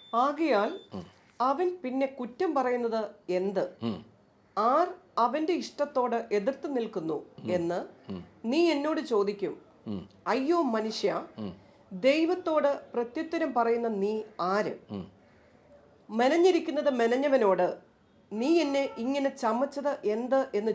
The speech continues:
Speaker 1: ചോദിക്കുമോ?
Speaker 2: ഉം.
Speaker 1: അല്ല, കുശവന് അതേ പിണ്ടത്തിൽ നിന്ന്
Speaker 2: ഉം.
Speaker 1: ഒരു പാത്രം മാനത്തിനും
Speaker 2: ഉം.
Speaker 1: മറ്റൊരു പാത്രം അപമാനത്തിനും ഉണ്ടാക്കുവാൻ
Speaker 2: ഉം.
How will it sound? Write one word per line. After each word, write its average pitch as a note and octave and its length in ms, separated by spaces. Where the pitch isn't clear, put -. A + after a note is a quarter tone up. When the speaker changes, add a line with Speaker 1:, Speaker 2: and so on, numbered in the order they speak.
Speaker 1:
ചോദിക്കുമോ? F#3 460
Speaker 2:
ഉം. G2+ 80
Speaker 1:
അല്ല, F3 140
കുശവന് D#4+ 500
അതേ C4 240
പിണ്ടത്തിൽ C4+ 500
നിന്ന് E3 240
Speaker 2:
ഉം. G2+ 100
Speaker 1:
ഒരു E4+ 120
പാത്രം C4+ 380
മാനത്തിനും G#3 540
Speaker 2:
ഉം. G#2 120
Speaker 1:
മറ്റൊരു F4 360
പാത്രം B3+ 320
അപമാനത്തിനും C4+ 720
ഉണ്ടാക്കുവാൻ G3+ 560
Speaker 2:
ഉം. G#2+ 80